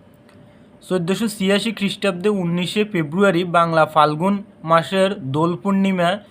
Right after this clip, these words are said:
সেদিন ছিল চন্দ্রগ্রহণ। নবদ্বীপের মায়াপুর পল্লীতে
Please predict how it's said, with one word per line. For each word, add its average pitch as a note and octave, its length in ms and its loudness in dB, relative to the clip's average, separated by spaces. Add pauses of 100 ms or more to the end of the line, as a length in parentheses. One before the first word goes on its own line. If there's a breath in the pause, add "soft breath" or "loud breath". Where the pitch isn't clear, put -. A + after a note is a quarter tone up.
(300 loud breath)
সেদিন F#3 360 -2
ছিল F#3+ 260 -4
চন্দ্রগ্রহণ। C3+ 840 0 (480 loud breath)
নবদ্বীপের F#3+ 840 2
মায়াপুর F3+ 720 2
পল্লীতে F#3+ 680 -2